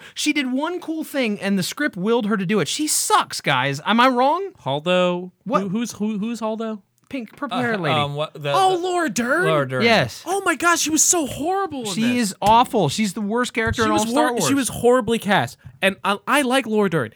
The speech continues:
Speaker 2: She was
Speaker 1: So do
Speaker 2: great.
Speaker 1: I.
Speaker 2: I w-, she was great in Jurassic Park.
Speaker 1: She's great in a lot of things.
Speaker 2: But the problem was the, I, I, I think this, this is all, this is like prequels all over again.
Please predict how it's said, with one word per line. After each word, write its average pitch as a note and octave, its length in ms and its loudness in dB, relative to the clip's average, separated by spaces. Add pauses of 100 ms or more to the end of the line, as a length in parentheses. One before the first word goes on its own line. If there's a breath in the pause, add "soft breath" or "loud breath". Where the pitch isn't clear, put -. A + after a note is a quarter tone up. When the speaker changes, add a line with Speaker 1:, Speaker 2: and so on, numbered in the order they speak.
Speaker 2:
She - 180 -2
was C4 80 0
Speaker 1:
So C4 140 4
do E3+ 100 4
Speaker 2:
great. C4+ 140 8
Speaker 1:
I. F#4 180 6
Speaker 2:
I A#3+ 200 2
w-, B3 160 0
she - 120 -2
was B3+ 140 -2
great F#3+ 360 2
in A#3 80 -6
Jurassic G3 440 0
Park. F#3+ 180 -2
Speaker 1:
She's D4+ 180 -2
great D4+ 140 -4
in D4 60 -2
a D4 80 4
lot D#4+ 200 4
of E4+ 60 -4
things. - 240 2
Speaker 2:
But G#3 100 0
the - 80 -4
problem C#4 400 2
was A3 240 0 (260 soft breath)
the, E3+ 160 -4 (580)
I, G3+ 200 0
I, G3+ 280 0
I F#3 140 2
think A3+ 240 -2
this, G3 160 -6 (120)
this G#3 160 -4
is A3+ 100 -2
all, F#3+ 180 -8
this G#3 180 -4
is G3+ 140 -6
like F#3+ 220 -4
prequels C4+ 320 -2
all F3 180 4
over A#3+ 120 -2
again. D4 200 -2